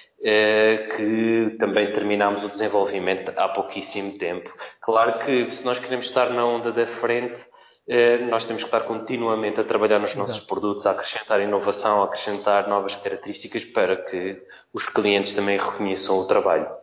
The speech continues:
Speaker 2: Exato. Ah, mas ag-, agora fico aqui com uma, fiquei aqui com uma questão, ah, a nível dos sensores em si, ahm, do hardware
Speaker 1: Uhum.
Speaker 2: em si que é instalado, por exemplo, no trezentos e sessenta Waste. Basicamente é
Speaker 1: Sim.
Speaker 2: instalado um sensor que faz logo, que tem logo, por exemplo, um cartão sim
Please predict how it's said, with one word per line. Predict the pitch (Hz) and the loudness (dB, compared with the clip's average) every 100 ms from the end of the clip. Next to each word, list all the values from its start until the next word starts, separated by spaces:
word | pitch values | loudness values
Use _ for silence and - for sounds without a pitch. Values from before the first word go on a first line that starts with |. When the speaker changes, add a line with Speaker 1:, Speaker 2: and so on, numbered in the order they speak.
| _ | _
Speaker 2:
Exato. | 123 113 107 _ _ - _ 120 | -16 -14 -16 _ _ -20 _ -12
Ah, | 120 107 110 | -12 -12 -16
mas | 139 147 - - | -10 -10 -10 -12
ag-, | 139 - | -10 -8
agora | 127 147 | -6 -6
fico | 151 143 | -8 -4
aqui | 143 143 | -4 -4
com | - 127 | -10 -12
uma, | - 139 135 _ | -4 -4 -4 _
fiquei | 127 135 | -6 -4
aqui | 131 | -4
com | 127 | -4
uma | 135 | -4
questão, | - - - 123 123 127 | -6 -16 -6 -6 -6 -10
ah, | - 120 117 113 - | -10 -8 -8 -10 -12
a | |
nível | 131 127 127 | -8 -4 -6
dos | 123 120 | -6 -18
sensores | 120 - 127 123 123 - _ | -20 -18 -12 -12 -12 -20 _
em | 117 | -20
si, | - 120 120 _ _ _ _ _ | -20 -20 -20 _ _ _ _ _
ahm, | 120 120 - _ | -16 -16 -20 _
do | 131 131 | -8 -4
hardware | 131 - 208 | -2 2 0
Speaker 1:
Uhum. | 143 | 0
Speaker 2:
em | |
si | 135 151 143 | -8 -10 -10
que | 143 | -10
é | |
instalado, | 135 135 131 131 123 | -10 -8 -6 -6 -8
por | 127 | -18
exemplo, | 127 131 | -18 -20
no | 131 | -20
trezentos | - - 131 127 | -20 -20 -20 -20
e | |
sessenta | 120 131 120 117 | -20 -20 -18 -16
Waste. | 117 131 _ _ _ _ _ - | -16 -16 _ _ _ _ _ -8
Basicamente | 127 143 139 139 | -8 -10 -14 -12
é | 139 | 0
Speaker 1:
Sim. | 110 | 2
Speaker 2:
instalado | 139 139 147 | 4 2 -6
um | |
sensor | - 139 135 143 147 143 | -12 -14 -14 -12 -12 -12
que | |
faz | 147 139 139 | -10 -10 -8
logo, | 135 131 131 - _ | -8 -8 -14 -18 _
que | |
tem | - 131 | -16 -8
logo, | 127 135 123 | -6 -6 -10
por | 123 | -18
exemplo, | 131 131 | -20 -20
um | 135 | -14
cartão | 135 127 135 | -14 -14 -20
sim | 131 131 | -16 -16